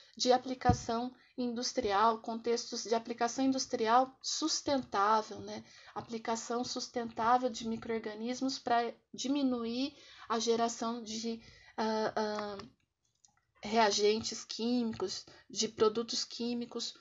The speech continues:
pro meio ambiente, mantendo a eficiência do processo. Antibióticos de origem microbiana. Nós temos vários antibióticos de origem microbiana. O primeiro,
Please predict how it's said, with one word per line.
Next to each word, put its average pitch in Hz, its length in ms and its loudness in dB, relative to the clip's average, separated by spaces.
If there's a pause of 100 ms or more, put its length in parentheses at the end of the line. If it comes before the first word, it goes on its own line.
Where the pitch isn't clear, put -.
(140)
pro 240 140 0
meio 220 300 -2
ambiente, 214 800 -6 (600)
mantendo 226 520 0
a 226 40 2
eficiência 220 760 -4
do 220 120 -8
processo. 196 840 -4 (1600)
Antibióticos 254 1000 6
de 240 80 2
origem 233 360 0
microbiana. 220 680 -4
Nós 208 200 -8
temos 240 380 -2
vários 247 640 6
antibióticos 220 1000 -4
de 214 80 -6
origem 214 420 -4
microbiana. 214 600 -8
O 220 40 -18
primeiro, 262 640 2